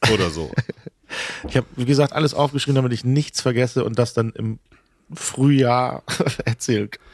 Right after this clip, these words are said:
Speaker 1: Hast du das in deinem iPhone aufgeschrieben? Oder
Speaker 2: Ja.
Speaker 1: auf einem Zettel?
Speaker 2: Ich hab's auf einem, meinem iPhone aufgeschrieben, aber ich hab auch ganz viele Sachen auf dem Zettel aufgeschrieben und den hab ich im Set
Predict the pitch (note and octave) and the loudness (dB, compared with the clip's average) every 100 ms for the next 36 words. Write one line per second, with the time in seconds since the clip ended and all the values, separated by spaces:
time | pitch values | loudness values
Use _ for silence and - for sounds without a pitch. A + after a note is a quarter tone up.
0 | _ - A2 C#3 A2+ - G#2 G2 G2 G#2+ | _ -4 -2 0 0 0 0 0 2 0
1 | C#3+ C#3 G2 G#2 A2 A2 A#2+ F3 - _ | 0 0 0 -2 -4 -2 -2 -4 -8 _
2 | - _ _ - A2 G#2 A2+ G#2+ G2+ - | -20 _ _ 2 4 4 4 2 2 2
3 | G2+ E2 - _ _ _ _ _ _ - | 0 -4 -10 _ _ _ _ _ _ -14
4 | - - - - - G#2+ C3 C#3 B2+ B2+ | -12 -10 -12 -14 -2 2 2 2 2 2
5 | B2 B2 B2 A#2+ C#3 D#3 D3+ D3 C#3 C#3+ | 4 4 2 2 0 2 0 0 0 -2
6 | - D#3 E3 - C3 C#3+ C#3+ D#3+ - C#3 | 0 0 0 0 2 2 2 2 0 0
7 | C#3+ C#3+ D3+ C3 C#3+ C3+ B2+ C#3+ E3+ A#2 | 0 0 0 2 2 0 -2 2 0 2
8 | G#2+ - A#2 - B2+ B2 B2 B2 C3+ B2 | 0 0 -4 0 0 0 0 2 2 0
9 | - A#2 - D3+ | -2 -4 0 0